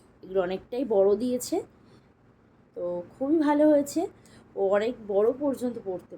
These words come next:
পারবে। এটা দিয়েছে মামামের সোনামা, মামামের সোনামা দিয়েছে এই দুটো ড্রেস। আর তার সাথে একটু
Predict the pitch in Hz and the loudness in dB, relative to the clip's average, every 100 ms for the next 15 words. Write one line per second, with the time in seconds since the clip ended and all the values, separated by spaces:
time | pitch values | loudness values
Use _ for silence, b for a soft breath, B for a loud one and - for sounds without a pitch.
0 | 165 151 151 160 _ _ 185 214 226 247 | -14 -14 -14 -20 _ _ -12 -10 -8 -8
1 | 254 269 233 202 196 196 202 - 208 190 | -4 -4 -2 -2 -2 -2 -6 -8 -8 -6
2 | 170 139 151 - _ _ _ _ - - | -8 -10 -14 -20 _ _ _ _ -20 -20
3 | - - _ - _ _ _ - - - | -20 -20 _ -20 _ _ _ -20 -20 -20
4 | - - - - - 185 185 190 196 - | -20 -20 -20 -20 -14 -10 -6 -4 -4 -4
5 | 196 196 208 214 240 247 - 330 226 208 | -4 -2 -4 -4 -4 -4 -4 -4 -2 -2
6 | 202 214 247 339 - - - B B B | -2 -4 -4 -6 -8 -16 -20 B B B
7 | B 170 165 - 185 180 208 - 214 202 | B -14 -14 -10 -12 -10 -12 -12 -12 -14